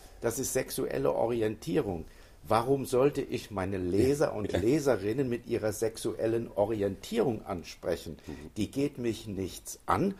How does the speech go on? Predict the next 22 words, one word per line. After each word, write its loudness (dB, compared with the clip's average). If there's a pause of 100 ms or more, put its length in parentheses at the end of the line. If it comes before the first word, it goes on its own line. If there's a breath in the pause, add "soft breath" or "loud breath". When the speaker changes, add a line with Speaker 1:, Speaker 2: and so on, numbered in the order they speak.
(200 loud breath)
Speaker 1:
und 2
die 0
interessiert -4
mich -6
auch -2
nicht. -4 (440 loud breath)
Speaker 2:
Ich -6
Speaker 1:
Darüber 6
hinaus, 2 (460 loud breath)
ähm, 4
ist -4
das 4
ein -6
ganz, 0
äh, 2 (100)
tricky 2
Field, 0
würde 2
ich -4
mal 0
sagen, 2
weil 6